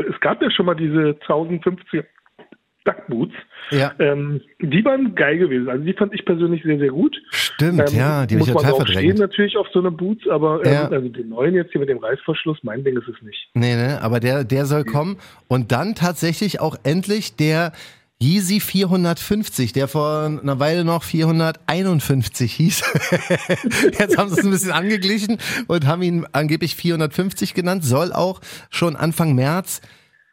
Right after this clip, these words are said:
Speaker 2: auch angeblich bei Yeezy Supply auf der Website von Yeezy,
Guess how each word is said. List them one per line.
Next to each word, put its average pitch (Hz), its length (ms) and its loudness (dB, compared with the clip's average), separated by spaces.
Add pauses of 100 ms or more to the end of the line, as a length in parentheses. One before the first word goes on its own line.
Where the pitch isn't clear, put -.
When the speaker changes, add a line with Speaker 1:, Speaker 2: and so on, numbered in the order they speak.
(200)
Speaker 2:
auch 151 320 0
angeblich 180 840 0 (260)
bei 135 200 0
Yeezy 151 520 0
Supply 143 580 0
auf 135 100 -4
der 131 220 0
Website 127 420 0
von 123 240 0
Yeezy, 123 460 2